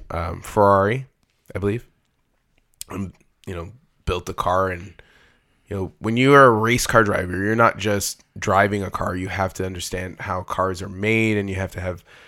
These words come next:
understand how, like, a, a Formula One car turns, and it has to be literally an extension of your body. And, you know, Niki Lauda made that.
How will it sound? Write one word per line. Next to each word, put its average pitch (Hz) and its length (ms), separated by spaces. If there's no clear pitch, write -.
understand 101 420
how, 95 160
like, 92 160
a, - 160
a 104 60
Formula 117 460
One 104 160
car 101 500
turns, 98 580
and - 160
it 95 100
has 104 300
to 101 60
be 95 180
literally 101 400
an 90 100
extension 95 540
of 92 100
your 87 120
body. 95 420
And, 90 300
you 95 120
know, 90 100
Niki 95 240
Lauda 87 240
made 92 220
that. - 220